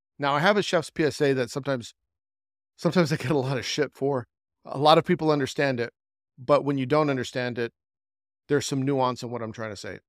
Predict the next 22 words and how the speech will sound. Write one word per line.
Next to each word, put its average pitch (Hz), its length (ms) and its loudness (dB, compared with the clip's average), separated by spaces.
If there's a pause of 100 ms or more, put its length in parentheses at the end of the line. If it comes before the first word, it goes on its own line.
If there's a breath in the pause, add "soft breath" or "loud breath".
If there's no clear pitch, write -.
(420)
And 139 100 -2
that 135 160 6
is, 117 300 -4
no 135 160 0
one 139 160 2
cares 131 260 -2
how 123 80 -2
you 120 120 -2
did 117 180 -4
it 117 80 -4
at 113 120 -6
your 113 120 -8
last 101 260 -6
job. - 220 -10 (1120)
That's 151 280 2
mostly 147 560 4
true, 123 280 -6
but - 120 -12
it's - 160 -10
not 131 240 -2
always 127 340 0
true. 101 380 -8